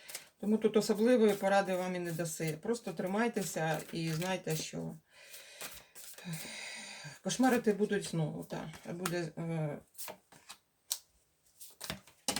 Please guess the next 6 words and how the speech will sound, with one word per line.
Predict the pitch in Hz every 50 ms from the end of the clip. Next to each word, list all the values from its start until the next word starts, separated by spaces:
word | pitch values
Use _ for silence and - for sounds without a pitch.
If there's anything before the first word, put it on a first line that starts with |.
| - - - - _ - - - _ _ _ _ _ - - _ _ _ _ - - - - _ _ _ _ _ _ _ - - - - - - - _ _ - - - _
буде | - 208 226 240 247
ще | - 247 226
як | 214 214 -
мінімум | 233 226 233 226 214 208 202 202 196
один | 190 180 180 190 185 180
удар. | 180 165 156 160 147 139